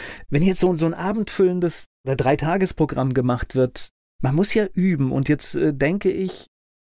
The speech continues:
so März, April, Mai hatten die ganzen Gruppierungen gar nicht so richtig die Möglichkeit,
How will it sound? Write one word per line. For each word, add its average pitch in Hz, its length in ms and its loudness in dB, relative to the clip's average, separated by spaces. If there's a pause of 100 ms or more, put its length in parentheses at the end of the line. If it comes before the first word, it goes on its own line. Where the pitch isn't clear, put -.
so 143 240 2
März, 160 460 0
April, 156 420 2
Mai 147 440 2 (500)
hatten 156 200 -6
die 156 120 -2
ganzen 160 260 0
Gruppierungen 160 640 0
gar 143 160 2
nicht 165 140 -4
so 165 80 2
richtig 180 260 0
die 143 120 -2
Möglichkeit, 131 840 -2